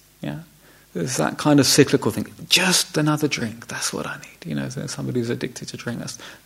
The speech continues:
they feel so strongly that's what they need. And yet it just kind of perpetuates that cycle in that same way.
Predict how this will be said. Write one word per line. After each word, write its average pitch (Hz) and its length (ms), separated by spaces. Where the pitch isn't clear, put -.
they 147 100
feel 147 640
so 175 300
strongly 160 380
that's - 220
what - 120
they 113 100
need. 113 280
And 127 160
yet 135 160
it 139 160
just - 300
kind 123 280
of 104 140
perpetuates 123 760
that - 140
cycle - 460
in 131 80
that 139 140
same 120 320
way. 123 140